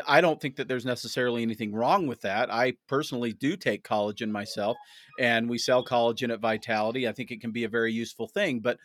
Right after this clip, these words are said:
I always look at, okay, what's the body supposed to do if everything's working like it should be?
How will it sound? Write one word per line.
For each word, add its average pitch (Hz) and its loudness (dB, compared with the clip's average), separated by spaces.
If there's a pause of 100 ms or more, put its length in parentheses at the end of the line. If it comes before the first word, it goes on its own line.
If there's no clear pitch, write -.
(340)
I 151 6
always 139 6
look 131 -4
at, 117 2
okay, 131 -2
what's 143 -2
the 175 -4
body 139 0
supposed - -4
to 139 -4
do 110 -2 (260)
if 131 -2
everything's 127 2
working 120 0
like 107 0
it 110 -2 (260)
should 127 4
be? 85 -10